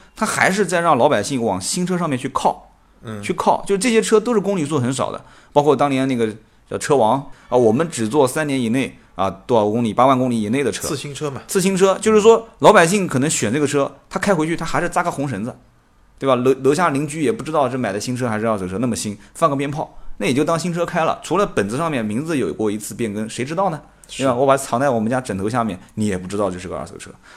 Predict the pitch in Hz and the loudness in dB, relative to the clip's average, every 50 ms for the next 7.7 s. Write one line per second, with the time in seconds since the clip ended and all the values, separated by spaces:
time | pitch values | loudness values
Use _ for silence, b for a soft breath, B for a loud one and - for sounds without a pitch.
0 | B B B B - 139 165 220 269 285 196 - 247 214 175 135 131 127 107 98 | B B B B 4 4 6 6 4 2 6 8 8 8 8 6 4 2 0 0
1 | 95 - - 202 208 220 208 202 185 - - 135 120 107 95 113 104 92 90 87 | -2 -2 0 2 2 2 2 2 0 0 -2 -2 -2 -2 -6 -6 -6 -6 -6 -8
2 | 87 85 - - - 58 - B B B B B B B B B - 214 247 220 | -8 -10 -14 -16 -18 -18 -18 B B B B B B B B B 4 4 4 4
3 | 139 - - - - - - - _ - - 135 220 233 - - 160 - 247 220 | 0 -4 -10 -16 -16 -18 -20 -14 _ -4 -2 2 4 4 4 4 4 4 4 2
4 | 175 160 - - 208 175 185 214 202 165 113 107 82 - - - - 233 226 220 | 2 -2 -2 -2 0 2 2 2 2 0 0 -2 -8 -8 -6 0 2 4 4 4
5 | 214 262 226 147 - - - - - 143 185 220 240 262 269 220 226 190 143 107 | 4 4 4 4 2 -2 -6 2 6 6 6 8 6 2 2 2 0 0 0 0
6 | 107 123 147 160 170 247 220 160 90 90 107 113 107 110 104 101 - 120 110 95 | 0 -2 -4 -4 -2 -2 0 0 0 0 0 -2 -2 -2 -2 -2 0 0 -2 -2
7 | 92 110 104 - - 135 123 110 92 87 - - 202 - | -4 -6 -6 -6 -6 -6 -6 -6 -6 -6 -2 -2 -2 -2